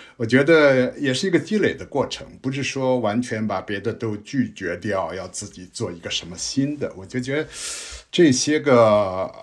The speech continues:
学到可以就慢慢融会贯通，找到一些个出发点，有点像福柯，<laughs> 比如福柯他往往找到一些个，一个新的一个切入点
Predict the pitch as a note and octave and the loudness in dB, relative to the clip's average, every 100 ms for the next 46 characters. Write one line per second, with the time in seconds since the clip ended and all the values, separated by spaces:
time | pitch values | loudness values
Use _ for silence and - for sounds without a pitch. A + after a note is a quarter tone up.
0 | - - A2+ A#2+ F#3+ - C3+ C#3+ A2 G2+ | -10 -2 0 4 2 2 0 2 2 2
1 | F#2 F2 - A#2+ B2+ B2+ B2+ B2+ G#2 A2+ | -4 -8 -6 -2 0 2 0 0 0 -2
2 | C#3 D3+ A2+ - B2+ D2+ - C3 C3 - | -2 -4 -6 -2 -2 -4 -10 -6 -6 -4
3 | - G#2+ E2 B2 B2+ - A#2 A#2+ G#2 G#2 | 4 4 4 2 2 2 0 0 -2 -2
4 | - B2 C3 C#3 C#3 - - _ _ - | -8 -4 0 0 -2 -10 -14 _ _ -20
5 | - - - F3 F3+ A2 - B2 A2+ G#2 | -20 -8 2 6 8 6 4 4 4 2
6 | G2+ F#2+ - B2+ - F3+ F3+ - - C3 | -2 -8 -2 -2 0 0 0 -2 4 4
7 | - C#3 - A#2+ C3+ - - - - - | 6 0 2 0 0 -2 -4 -8 -8 -4
8 | D#3 C#3 E3+ E3+ E3+ C#3+ C#3+ D3 D#3 - | -2 4 4 4 2 4 2 2 0 2
9 | A#2+ G2 A2 B2 A#2+ A#2 A2+ C3 A#2+ A#2 | 2 2 2 2 2 2 0 -2 0 2
10 | A2 G#2 G2+ - A#2+ C#3+ C#3+ A#2 A2 - | 4 2 0 -4 0 0 2 2 2 -4
11 | - F3 G3 F3 G#2 G#2+ A2+ F#2 - - | 0 0 2 0 0 0 -2 -4 -6 -2
12 | D3+ D#3 C#3+ F#2 F2 | -2 0 -4 -4 -10